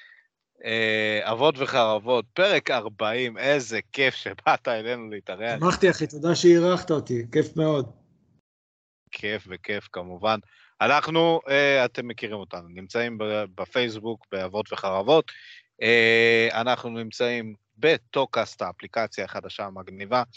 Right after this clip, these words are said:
Speaker 1: וכמובן ברוב אפליקציות השמע.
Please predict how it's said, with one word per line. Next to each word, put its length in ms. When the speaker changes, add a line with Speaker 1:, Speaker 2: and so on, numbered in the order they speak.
Speaker 1:
וכמובן 800
ברוב 460
אפליקציות 540
השמע. 440